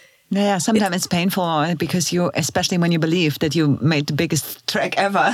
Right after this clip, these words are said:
Speaker 1: <laughs> and
Speaker 2: But
Speaker 1: then
Speaker 2: you,
Speaker 1: it's just
Speaker 2: you
Speaker 1: the
Speaker 2: cannot
Speaker 1: beginning.
Speaker 2: grow, you know? So you
Speaker 1: Mm.
Speaker 2: have to have this, and it helped me. And so I was really, like, hyped. I was like, "Okay, I sit down, I gotta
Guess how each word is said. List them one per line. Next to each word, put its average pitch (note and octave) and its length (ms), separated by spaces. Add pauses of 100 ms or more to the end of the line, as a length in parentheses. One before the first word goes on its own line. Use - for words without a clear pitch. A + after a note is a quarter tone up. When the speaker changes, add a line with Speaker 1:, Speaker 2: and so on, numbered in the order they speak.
(100)
Speaker 1:
<laughs> - 140
and G#3 140
Speaker 2:
But F3 100
Speaker 1:
then F#3 100
Speaker 2:
you, G3 100
Speaker 1:
it's G3+ 100
just B3 120
Speaker 2:
you C#4+ 100
Speaker 1:
the F3+ 60
Speaker 2:
cannot D#4 300
Speaker 1:
beginning. F#3+ 40
Speaker 2:
grow, C#4 340
you F#3+ 180
know? G3+ 220
So C#4 160
you B3 140
Speaker 1:
Mm. F3 160
Speaker 2:
have D4+ 160
to A#3 120
have A#3+ 380
this, G3+ 540
and G#3+ 200
it A3+ 80
helped - 360
me. F3 280
And F#3+ 340
so A3 220
I A3 120
was A3+ 220
really, A#3+ 240
like, G3+ 420 (440)
hyped. A#3 240
I G3+ 40
was F#3 40
like, F#3 160
"Okay, - 160
I - 60
sit - 240
down, G3+ 240
I F#3 60
gotta G3+ 180